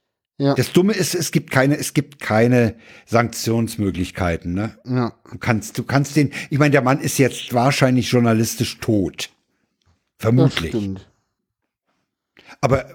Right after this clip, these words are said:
Speaker 2: von den sechshunderttausend kann er eine Weile leben. <laughs>
Speaker 1: So, kommen wir zur, äh, zur lächerlichsten Partei Deutschlands. Äh,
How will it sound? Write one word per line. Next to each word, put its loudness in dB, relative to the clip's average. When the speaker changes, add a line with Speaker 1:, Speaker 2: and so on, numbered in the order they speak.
Speaker 2:
von 0
den 2
sechshunderttausend 0
kann 0
er 0
eine 0
Weile 0
leben. -4
<laughs> -4
Speaker 1:
So, 2
kommen 0
wir 2
zur, 4
äh, 4
zur 0
lächerlichsten 0
Partei 2
Deutschlands. -2
Äh, 0